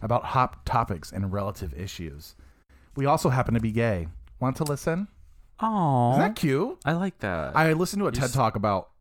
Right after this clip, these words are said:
Speaker 1: why, finding your why, and starting when you're, like, marketing or, like, when you're doing something, a lot of people would rather hear your why first.
Speaker 2: Okay.
Speaker 1: And a lot of people don't even get to their why. So they're like, "Buy this computer, we're the best."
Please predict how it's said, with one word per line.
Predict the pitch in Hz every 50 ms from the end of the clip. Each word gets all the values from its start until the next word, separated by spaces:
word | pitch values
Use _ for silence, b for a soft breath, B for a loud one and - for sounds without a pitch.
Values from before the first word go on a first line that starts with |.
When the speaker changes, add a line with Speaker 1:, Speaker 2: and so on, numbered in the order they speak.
| _ _ -
Speaker 1:
why, | 87 92 90 90 98 101 110 123
finding | 123 - - 113 110 110 107
your | 101 95
why, | 95 87 87 90 98 110 131 135 - _
and | - 123 117 107 -
starting | - - 123 123 120 123 123 113 110 104
when | 117 120
you're, | 117 113 113 113
like, | 104 104 101 90
marketing | 107 110 107 107 - 135 120 117 113 110
or, | 104 107
like, | 107 101 98 87
when | 107 104
you're | 104 101 95 - - -
doing | 131 127 127 -
something, | 139 120 104 104 98 98 98 B B B B B B B B -
a | 113
lot | 123 131 131
of | 139
people | - 160 156 - 143 131
would | 120 113
rather | 107 110 107 107 104 107 104 101 95
hear | - - 127 117
your | 107 104 95
why | 98 95 110 107 104 104 95
first. | - - - 143 131 110 95 90 92 87 - - - - - - - - - - _ _ _ _ _ _ -
Speaker 2:
Okay. | 107 - - 139 92 85
Speaker 1:
And | 87 151 151
a |
lot | 139 147 160 196
of | 208 -
people | 185 180 170 156
don't | 143 147 147
even | 143 135 135
get | 127 143 131
to | - 135
their | 131 113
why. | 107 101 98 92 92
So | - 147
they're | 127 123
like, | 123 127 113 -
"Buy | 131 156 160 208
this | 185 -
computer, | - 185 151 - - 170 147
we're | 120 117 113
the | 110 110
best." | 98 117 107 98 80 - - - -